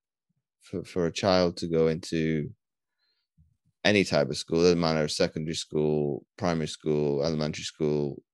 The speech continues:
or high school. It doesn't matter. It, it, it, it, that is, comes down to education, and that's not the right n-,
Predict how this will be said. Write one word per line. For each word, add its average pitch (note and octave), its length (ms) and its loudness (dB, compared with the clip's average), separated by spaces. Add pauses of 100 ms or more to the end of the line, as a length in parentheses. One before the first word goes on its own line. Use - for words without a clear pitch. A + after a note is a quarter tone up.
(440)
or D2 140 -2
high F2 180 2
school. C#2+ 420 -2
It E2+ 80 0
doesn't D#2+ 300 -4
matter. C2 400 -4
It, D#2+ 80 -6
it, D2 340 -2
it, E2 300 -2
it, D2 200 -6 (420)
that E2+ 280 2
is, D#2+ 680 -4 (560)
comes E2+ 260 -4
down E2 180 0
to D#2 120 0
education, D#2+ 680 0
and D2+ 160 -4
that's D2 240 -2
not D2+ 160 -6
the D2+ 100 -2
right D2 340 -2
n-, D2+ 100 -10